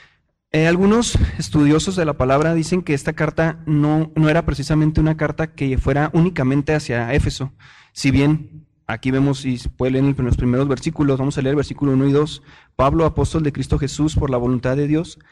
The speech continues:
a los santos que están en Éfeso y que son fieles en Cristo Jesús". Si bien Pablo escribía hasta esa carta, se dice que en los manuscritos originales, en los más antiguos,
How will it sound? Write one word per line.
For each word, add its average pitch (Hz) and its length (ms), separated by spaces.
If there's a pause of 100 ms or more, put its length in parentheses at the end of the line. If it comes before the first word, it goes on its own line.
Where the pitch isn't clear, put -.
(120)
a 127 120
los 135 140
santos 151 300
que - 60
están 127 200
en 131 120
Éfeso 151 420 (320)
y 135 80
que 139 100
son 139 160
fieles 135 460
en 127 120
Cristo 123 400
Jesús". 151 520 (480)
Si - 200
bien 170 540
Pablo 165 480
escribía 147 480
hasta 160 180
esa 156 200
carta, 156 440
se - 180
dice 143 200
que 180 80
en 165 60
los 143 100
manuscritos 135 540
originales, 139 640
en 139 80
los 123 120
más 127 200
antiguos, 147 520